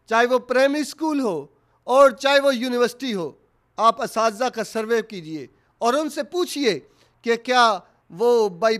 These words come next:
planning، by option استاد بنے ہیں؟ کیا انہوں نے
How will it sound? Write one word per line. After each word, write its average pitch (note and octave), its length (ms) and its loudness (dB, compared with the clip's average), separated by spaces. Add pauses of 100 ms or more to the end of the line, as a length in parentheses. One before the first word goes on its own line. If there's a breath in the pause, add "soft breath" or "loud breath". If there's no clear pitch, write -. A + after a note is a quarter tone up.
(120)
planning، B3 360 -2 (600)
by A#3 100 2 (140)
option C4+ 440 0 (960)
استاد B3 380 2
بنے D4 380 0
ہیں؟ C#4+ 80 -8 (400)
کیا C4 180 0
انہوں C4+ 220 0
نے A#3+ 240 0